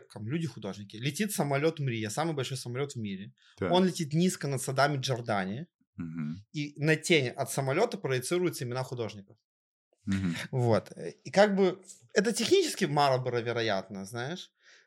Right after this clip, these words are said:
Speaker 1: Погодные условия не разрешили бы самолёту. В общем, много факторов, но даже был забронирован этот, типа, рейс, коридор.
Speaker 2: Мгм.
Speaker 1: Все ждали, что он полетит, не полетит, все стояли. Ну, в общем,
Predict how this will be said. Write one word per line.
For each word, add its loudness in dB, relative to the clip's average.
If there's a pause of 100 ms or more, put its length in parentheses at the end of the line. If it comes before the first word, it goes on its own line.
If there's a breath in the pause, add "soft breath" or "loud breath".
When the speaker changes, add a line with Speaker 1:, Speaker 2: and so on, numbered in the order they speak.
(100)
Speaker 1:
Погодные 6
условия 6
не 4
разрешили -2
бы -2
самолёту. 2 (140)
В 2
общем, 2 (120)
много 4
факторов, 2
но 2
даже 6
был 2
забронирован 2
этот, -4
типа, -2
рейс, 2
коридор. 4
Speaker 2:
Мгм. 0
Speaker 1:
Все 6
ждали, 8
что 0
он 2
полетит, 2
не 0
полетит, 4
все -2
стояли. 0
Ну, 0
в 6
общем, 4